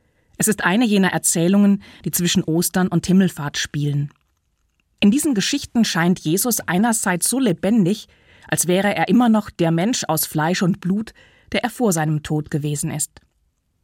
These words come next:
Andererseits dringt er wie eine Nebelerscheinung durch verschlossene Türen. Und an seinen Händen und Füßen zeichnen sich deutlich die Narben der Nägel ab, mit denen er ans Kreuz geschlagen wurde.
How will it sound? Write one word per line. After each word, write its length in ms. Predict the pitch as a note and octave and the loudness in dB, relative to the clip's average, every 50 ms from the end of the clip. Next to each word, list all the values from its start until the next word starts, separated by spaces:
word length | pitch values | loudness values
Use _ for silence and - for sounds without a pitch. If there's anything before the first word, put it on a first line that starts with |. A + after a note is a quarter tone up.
| _ _ | _ _
Andererseits 640 | - D#3+ E3 D#3+ F3+ F#3+ F#3+ A3+ A#3+ A#3+ A#3 - - | 0 0 0 2 2 0 0 0 -2 -4 -4 -6 -6
dringt 320 | - F#3+ G3 G3+ G3+ G3+ - | -2 2 2 2 2 0 -2
er 220 | F#3+ F3+ F3+ F3 - - - - - - - | -2 -2 -2 -2 -6 -10 -20 -20 -20 -16 -8
wie 160 | - D#3+ - | -4 -4 -2
eine 220 | - E3+ F3 F3+ F3+ | 0 0 2 2 4
Nebelerscheinung 880 | F3 G#3 A3 F3+ F3+ - - D3+ - - E3+ D#3+ D#3+ D#3 D#3+ D3+ D#3 | 4 4 2 2 0 0 -2 -2 -4 -4 -4 -2 0 2 2 2 2
durch 180 | D#3+ D#3+ - - | 0 0 -2 -2
verschlossene 540 | D#3+ D3 - - D#3+ D#3 - D#3+ D3+ D3 | -4 -4 -2 -2 -2 0 0 0 -2 0
Türen. 480 | - - G3+ G3+ F#3+ F3 D#3+ D#3+ D#3 - _ _ _ _ _ _ _ _ _ _ _ _ _ _ - | 0 2 2 2 2 2 0 0 -2 -6 _ _ _ _ _ _ _ _ _ _ _ _ _ _ -2
Und 220 | D#3+ D#3+ - - | -2 0 0 0
an 100 | D3+ D#3+ | 0 0
seinen 300 | D#3 D#3+ D#3 D#3 D3+ D3+ | 2 2 2 2 0 0
Händen 340 | - F#3 G#3 A3+ A3+ A3+ F#3 | 2 2 0 2 2 0 0
und 160 | D#3 E3 - | 0 0 -2
Füßen 420 | - - A3+ B3+ - - A#3 A3+ A3 | -2 -2 -4 -2 -2 0 0 0 2
zeichnen 480 | - - E3+ D#3+ F#3+ - A3+ G#3+ G3 | 0 0 -2 -2 -2 2 2 4 4
sich 220 | E3+ F3 E3+ - - | 4 2 -2 -4 -4
deutlich 480 | D#3 D3 D#3+ F#3 - - G#3+ G#3+ - | -4 -2 -2 -2 -2 -2 -4 -4 -2
die 140 | - F#3 E3 | 0 0 2
Narben 440 | D#3+ E3 D3 D#3+ E3+ F3+ G3+ G3 F3+ | 2 2 0 0 0 0 2 2 2
der 140 | F3+ F3 E3+ | 2 2 2
Nägel 380 | E3 E3 E3+ G3+ F#3+ F#3 - | 2 2 0 0 -2 -2 -4
ab, 200 | - E3+ - - - _ _ _ _ - - _ _ | -4 -4 -8 -10 -14 _ _ _ _ -20 -20 _ _
mit 140 | - F#3+ - | -4 0 2
denen 180 | F3+ F3+ F#3 F#3+ | 2 2 2 2
er 120 | - E3 | 0 -2
ans 200 | - A#3+ A3+ - | -2 -2 -2 -4
Kreuz 380 | - - D#3 D#3 D3 D3 - - | -4 -4 -4 -2 -2 -4 -4 -6
geschlagen 520 | D3 - - D#3+ D3+ C#3+ C#3 D3+ D3+ D3 | -6 -6 -4 -4 -4 -2 -2 -2 -2 0
wurde. 380 | D3+ D3 D3+ D3+ D#3+ D#3 D#3 | -2 -2 -4 -4 -6 -8 -8